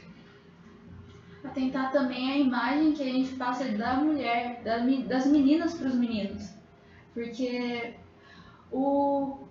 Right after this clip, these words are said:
a visão de meninas que os meninos têm é como algo inferior.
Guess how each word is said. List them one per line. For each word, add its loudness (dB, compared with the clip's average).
a -2
visão 4
de 6
meninas 4
que 0
os 4
meninos 4
têm 2
é 0
como 4
algo 6
inferior. 2